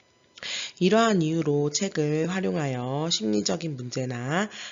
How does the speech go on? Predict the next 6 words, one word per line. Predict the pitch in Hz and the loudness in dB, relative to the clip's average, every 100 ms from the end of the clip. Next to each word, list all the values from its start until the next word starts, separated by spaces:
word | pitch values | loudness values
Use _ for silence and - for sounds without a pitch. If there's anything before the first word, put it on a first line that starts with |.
| - | -8
정서적인 | 143 151 160 151 151 151 139 | -4 -2 -2 -2 -4 -2 -4
어려움을 | 120 135 135 139 | -2 -2 -2 -4
해결하는 | 151 147 135 120 147 180 202 202 | -4 -4 -4 -4 -2 0 0 -2
독서 | - - | -6 -6
치료가 | 143 - 123 160 | -4 -4 -4 -4
가능합니다. | 151 135 139 135 113 107 113 | -4 -2 -2 -4 -6 -8 -8